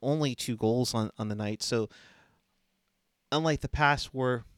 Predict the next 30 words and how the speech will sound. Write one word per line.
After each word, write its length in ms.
these 200
guys 280
are 240
struggling, 680
you 140
know, 220
to, 300
uh, 260
keep 200
pucks 240
in 140
the 40
net, 320
I 100
mean, 360
it's, 320
it's 120
been 120
a 60
tough 260
one. 140
And 200
exactly, 500
the 140
game-winning 460
goal, 280
too, 400
Al, 440
I 80
mean, 260